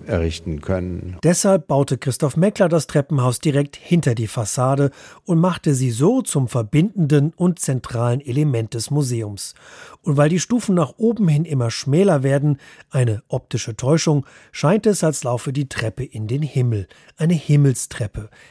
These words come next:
Speaker 2: rätselhaft, geheimnisvoll, voller Gefühl und Sehnsucht. Das Romantikmuseum ist das erste seiner Art weltweit. Und es steht nicht in Berlin oder Weimar,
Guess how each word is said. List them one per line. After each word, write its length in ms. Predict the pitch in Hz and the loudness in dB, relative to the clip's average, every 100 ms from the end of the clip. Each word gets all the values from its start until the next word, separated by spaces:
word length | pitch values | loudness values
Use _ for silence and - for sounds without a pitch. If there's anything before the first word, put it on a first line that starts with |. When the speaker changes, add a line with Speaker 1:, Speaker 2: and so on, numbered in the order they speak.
| _ - | _ -4
Speaker 2:
rätselhaft, 600 | 143 - 127 120 127 - | -2 -2 -2 -2 -4 -8
geheimnisvoll, 800 | 90 107 135 135 - 123 120 107 - _ | -6 -2 0 0 0 0 0 -2 -10 _
voller 380 | - 180 185 151 | -2 2 4 4
Gefühl 540 | 127 113 - 120 131 | 0 -4 -4 -4 -4
und 160 | - 180 | -2 -2
Sehnsucht. 680 | 139 131 120 113 101 - - _ - - - | 0 0 -2 -4 -8 -12 -20 _ -20 -18 -4
Das 200 | 160 175 | 0 4
Romantikmuseum 840 | 180 208 208 175 175 147 165 147 | 4 4 2 2 2 6 4 4
ist 140 | 139 | 2
das 140 | 156 139 | -2 -4
erste 440 | - 135 127 139 | -4 -2 -2 -2
seiner 340 | 117 120 127 113 | -2 -2 -2 -6
Art 280 | 104 - | -8 -6
weltweit. 680 | 117 127 131 110 110 101 - _ - - - | -4 -4 -2 -4 -4 -6 -14 _ -20 -20 -6
Und 160 | 175 | 0
es 100 | 208 | 0
steht 260 | - 156 139 | 2 0 2
nicht 200 | 135 - | 0 2
in 120 | 131 | 0
Berlin 440 | 117 113 147 202 170 | 0 0 2 4 4
oder 260 | 117 107 | 2 0
Weimar, 440 | 113 143 165 156 | 2 4 4 2